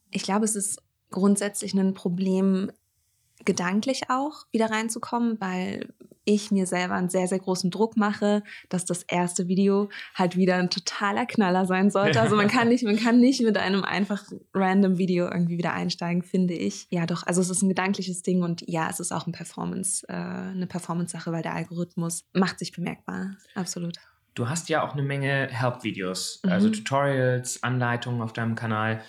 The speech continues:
Speaker 2: Jetzt sagt die Theorie ja, dass
Speaker 1: Mhm.
Speaker 2: die auch konstant weiter Aufrufe machen
Speaker 1: Mhm.
Speaker 2: müssten. Siehst du das auch auf deinem Kanal, wenn
Speaker 1: Ja.
Speaker 2: du eine Pause machst?
Speaker 1: Ja, absolut. Also das ist schon ein großer Vorteil von den, vom Help-Content,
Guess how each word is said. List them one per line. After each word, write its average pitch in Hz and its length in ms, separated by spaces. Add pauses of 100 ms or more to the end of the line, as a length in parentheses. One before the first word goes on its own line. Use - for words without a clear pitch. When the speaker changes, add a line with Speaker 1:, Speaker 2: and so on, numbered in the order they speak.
(180)
Speaker 2:
Jetzt 113 220
sagt 139 240
die 143 80
Theorie 135 480
ja, 226 400
dass 202 180
Speaker 1:
Mhm. 233 40
Speaker 2:
die - 140
auch 160 180
konstant 151 520
weiter 147 300
Aufrufe 143 400
machen 127 460
Speaker 1:
Mhm. - 20
Speaker 2:
müssten. 254 560 (160)
Siehst 123 260
du 180 60
das 170 120
auch 165 160
auf 165 80
deinem 165 220
Kanal, 175 300
wenn 196 100
Speaker 1:
Ja. 202 60
Speaker 2:
du 185 60
eine 175 80
Pause 175 200
machst? 214 320 (180)
Speaker 1:
Ja, 190 260
absolut. 170 520
Also 175 380
das - 260
ist - 240
schon 220 720 (400)
ein 196 220
großer 190 460
Vorteil 175 640
von 175 240
den, 170 560
vom 180 160
Help-Content, 214 840